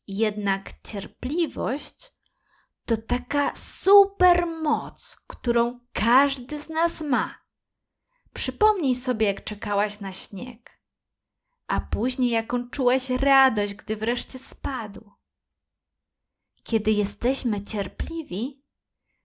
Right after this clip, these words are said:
potrafimy cieszyć się rzeczami jeszcze bardziej, kiedy już nadejdą.” Felcia kiwnęła głową.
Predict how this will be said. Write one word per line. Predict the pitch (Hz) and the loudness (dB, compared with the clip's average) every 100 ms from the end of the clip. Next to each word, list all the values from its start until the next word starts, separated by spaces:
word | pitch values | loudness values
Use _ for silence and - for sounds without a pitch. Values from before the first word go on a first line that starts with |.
| _ | _
potrafimy | - 202 214 214 208 233 262 254 240 | -2 2 4 4 4 2 2 2 0
cieszyć | - 294 294 - 202 - | -2 0 0 -2 -4 -6
się | 226 | -4
rzeczami | 226 254 - 269 269 277 277 277 | -4 -4 -2 0 0 -2 -4 0
jeszcze | 320 311 - - 285 - - | 2 2 -2 0 -2 -2 -2
bardziej, | 247 254 262 - 269 269 | 2 2 0 -4 -12 -10
kiedy | 240 220 | -8 -6
już | 220 220 - | -4 -4 -4
nadejdą.” | 247 247 294 285 254 202 220 - - _ _ _ _ _ _ _ _ _ _ _ _ _ _ _ _ _ _ _ _ | -4 -2 -2 -2 -4 -8 -10 -12 -20 _ _ _ _ _ _ _ _ _ _ _ _ _ _ _ _ _ _ _ _
Felcia | 349 381 392 277 | -4 -2 -2 -2
kiwnęła | 254 - 196 185 196 202 185 | -2 -4 -6 -4 -2 0 -2
głową. | 185 185 170 170 - - | -2 -2 -2 -4 -10 -12